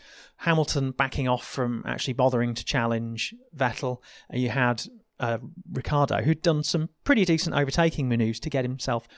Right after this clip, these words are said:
back into contention, also deciding that it wasn't worth the ag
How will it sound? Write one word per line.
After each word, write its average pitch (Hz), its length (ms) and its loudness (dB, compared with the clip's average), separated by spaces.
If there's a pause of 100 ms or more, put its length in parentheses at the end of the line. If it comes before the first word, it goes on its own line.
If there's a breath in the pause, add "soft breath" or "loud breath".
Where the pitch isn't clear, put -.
(200 soft breath)
back 175 240 0
into 139 200 -2
contention, 110 720 -4 (420 loud breath)
also 143 280 6
deciding 131 400 2
that 120 100 2
it 120 100 -2
wasn't 127 320 4
worth 117 380 2
the 127 100 2
ag 117 380 0